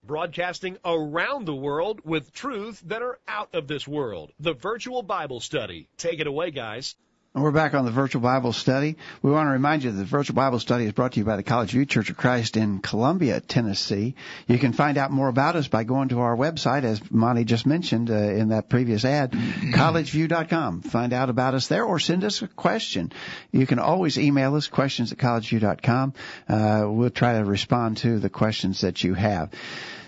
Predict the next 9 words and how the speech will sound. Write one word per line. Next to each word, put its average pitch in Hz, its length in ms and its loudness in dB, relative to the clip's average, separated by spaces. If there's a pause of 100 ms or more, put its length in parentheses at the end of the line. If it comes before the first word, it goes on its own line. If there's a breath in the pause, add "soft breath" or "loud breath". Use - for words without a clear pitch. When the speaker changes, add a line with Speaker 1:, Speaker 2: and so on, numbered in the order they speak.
(200 loud breath)
Speaker 2:
Thanks 180 240 2
for 143 100 0
listening 156 440 0
tonight. 131 520 -2
Uh, 113 600 0
we're 123 340 0 (240)
talking 156 540 0
about, 131 720 0 (760 loud breath)
uh, 113 520 4